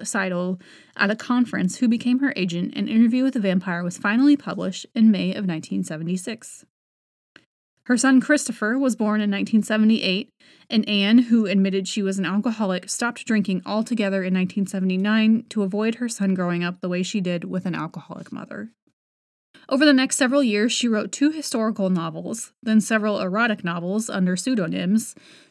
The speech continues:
then returned to writing the vampire novels with The Vampire Lestat and The Queen of the Damned. In nineteen eighty-eight, they returned to New Orleans, and she wrote The Witching Hour,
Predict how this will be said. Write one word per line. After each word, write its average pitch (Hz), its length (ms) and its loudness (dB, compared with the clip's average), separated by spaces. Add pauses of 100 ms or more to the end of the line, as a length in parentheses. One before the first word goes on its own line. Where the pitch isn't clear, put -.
then 247 200 4
returned 247 400 4
to 254 120 -2
writing 214 300 4
the 202 100 4
vampire 202 520 2
novels 165 480 -6
with 208 160 -4
The 196 80 -4
Vampire 226 420 2
Lestat 226 480 -4
and 208 160 0
The 202 60 0
Queen 196 260 0
of 170 120 -2
the 180 100 -2
Damned. - 340 -8 (800)
In 226 140 4
nineteen 226 320 4
eighty-eight, 220 600 -4
they 214 120 -2
returned 233 380 0
to 240 100 2
New 269 160 6
Orleans, 202 460 0
and 208 180 0
she 233 220 -2
wrote 208 240 -2
The 185 80 -4
Witching 214 400 0
Hour, 170 360 -2